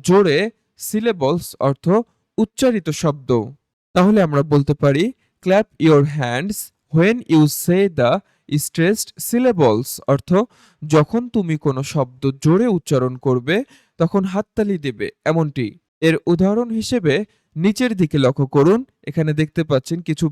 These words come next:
ভিন্ন রঙের শব্দগুলো লেখা হয়েছে, যেমন পেন, হ্যান, ক্যাট, হ্যাট। তো যেই অংশগুলো আমাদেরকে ভিন্ন রং দিয়ে বোঝানো হয়েছে, উক্ত অংশগুলো আমাদেরকে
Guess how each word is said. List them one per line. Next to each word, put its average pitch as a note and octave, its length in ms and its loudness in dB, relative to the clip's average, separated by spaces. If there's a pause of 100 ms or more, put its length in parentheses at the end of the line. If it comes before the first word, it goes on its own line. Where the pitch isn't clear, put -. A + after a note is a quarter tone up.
ভিন্ন F3+ 220 2 (120)
রঙের F#3 240 0 (100)
শব্দগুলো C#3+ 500 -2 (100)
লেখা C#3 280 -6
হয়েছে, C3+ 300 -2 (420)
যেমন C#3 340 0 (180)
পেন, D3 300 2 (520)
হ্যান, C#3 380 0 (460)
ক্যাট, C#3 380 0 (340)
হ্যাট। C#3 360 0 (320)
তো E3 40 0 (160)
যেই G3+ 180 4 (180)
অংশগুলো F3+ 500 -4 (180)
আমাদেরকে C#3 400 -6 (140)
ভিন্ন E3+ 220 0 (120)
রং F3+ 100 0 (120)
দিয়ে D3+ 160 0 (340)
বোঝানো D3+ 400 2
হয়েছে, B2+ 280 -4 (180)
উক্ত - 160 -4 (140)
অংশগুলো C#3 460 -4
আমাদেরকে C3+ 400 -4